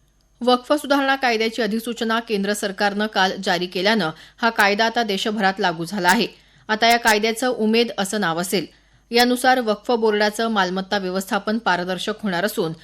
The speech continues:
वक्फ बोर्ड आणि स्थानिक प्रशासनातलं सामंजस्य वाढणार आहे. काँग्रेसच्या केंद्रीय कार्यकारिणीची बैठक काल गुजरातमध्ये अहमदाबाद इथं झाली.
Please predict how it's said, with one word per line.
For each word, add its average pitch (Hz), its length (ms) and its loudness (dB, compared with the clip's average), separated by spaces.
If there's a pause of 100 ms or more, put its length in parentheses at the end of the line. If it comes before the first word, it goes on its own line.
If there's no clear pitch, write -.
(200)
वक्फ 226 340 -2
बोर्ड 247 340 0
आणि 208 220 -2
स्थानिक 202 400 -2
प्रशासनातलं 196 680 -2
सामंजस्य 208 680 -2
वाढणार 165 420 -2
आहे. 180 240 -2 (1900)
काँग्रेसच्या 254 500 4
केंद्रीय 240 440 0
कार्यकारिणीची 226 720 0
बैठक 220 400 -2
काल 214 200 0
गुजरातमध्ये 208 680 -2
अहमदाबाद 214 640 0
इथं 180 160 -6
झाली. 202 280 -2